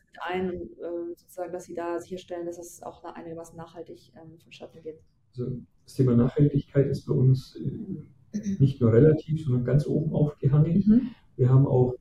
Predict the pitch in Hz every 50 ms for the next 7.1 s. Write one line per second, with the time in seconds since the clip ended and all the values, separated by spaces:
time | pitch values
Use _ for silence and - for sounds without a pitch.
0 | - 123 131 127 - - - - - 127 123 120 127 123 123 - 120 117 - 120
1 | 120 117 120 117 - - 120 120 120 127 120 117 - 117 131 143 147 143 - -
2 | 135 131 131 123 - - 127 127 123 123 123 120 117 117 113 117 - 120 117 -
3 | - - 123 135 143 143 135 123 - 120 120 - - - - - - - - -
4 | - 151 151 151 - - 151 156 180 190 180 - - _ _ _ _ _ _ 202
5 | 185 196 214 240 247 - - _ - 127 127 123 131 131 - - 127 120 120 117
6 | 120 - - 147 147 - - - - 147 139 139 147 147 - - _ 151 156 156
7 | -